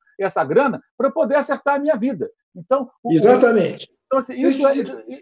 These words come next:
Speaker 1: isso é uma ignorância, achar que por conta de um empréstimo de quarenta milhões, o Flamengo vai se encalacrar. Aliás, ontem nós vimos a notícia dada também pelos colegas aí, que o Palmeiras, é, tá pedindo ao Nacional de Montevidéu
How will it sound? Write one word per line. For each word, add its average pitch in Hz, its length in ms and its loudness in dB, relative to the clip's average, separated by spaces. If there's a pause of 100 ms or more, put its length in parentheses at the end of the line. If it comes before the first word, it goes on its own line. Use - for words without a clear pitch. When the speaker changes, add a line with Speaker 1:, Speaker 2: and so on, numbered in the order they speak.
(120)
Speaker 1:
isso 294 280 -8
é 339 260 -8
uma 311 140 -2
ignorância, 302 720 -2
achar 233 280 -4
que 240 140 -8
por 190 140 -16
conta 262 220 -10
de 233 80 -6
um 233 40 -6
empréstimo 170 340 -8
de 208 60 -12
quarenta 269 360 0
milhões, 196 440 -4 (320)
o 202 80 -8
Flamengo 233 360 -6
vai 247 140 0
se 254 100 -8
encalacrar. 240 560 -4 (260)
Aliás, 208 280 0
ontem 311 300 -2
nós 277 160 -6
vimos 196 180 -2
a 208 60 0
notícia 220 440 -4
dada 175 300 -2
também 165 220 -10
pelos 160 180 -16
colegas 151 420 -6
aí, 214 180 -6 (360)
que 208 80 -10
o 202 400 0
Palmeiras, 220 600 0 (320)
é, 165 260 -4
tá 214 160 0
pedindo 202 280 -6
ao 190 80 -8
Nacional 180 380 -6
de 185 60 -6
Montevidéu 240 600 -4